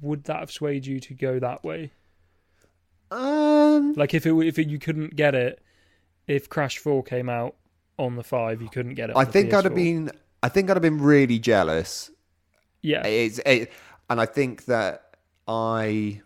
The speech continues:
Speaker 2: would be more likely to get both consoles, but I think that the, the Xbox just seemed like more of a different experience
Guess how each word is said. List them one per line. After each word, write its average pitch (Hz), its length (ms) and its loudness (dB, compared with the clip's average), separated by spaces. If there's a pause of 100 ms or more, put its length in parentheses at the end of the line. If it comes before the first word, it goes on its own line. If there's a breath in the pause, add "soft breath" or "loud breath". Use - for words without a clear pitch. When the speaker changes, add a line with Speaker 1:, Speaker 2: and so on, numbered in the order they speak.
(160)
Speaker 2:
would 110 180 -4
be 110 120 -2
more 117 380 8
likely 104 360 4
to - 120 -6
get 92 400 -2 (240)
both 101 340 0
consoles, 104 540 -4
but - 160 -4
I 90 100 -2
think 101 320 -6
that 92 240 -8
the, 95 400 -6 (400 soft breath)
the 107 100 0
Xbox 113 560 -4
just - 380 -6
seemed 95 340 -6
like 87 140 -4
more 98 520 0
of 90 120 -6
a 87 80 0
different 87 400 -4
experience 80 1000 -8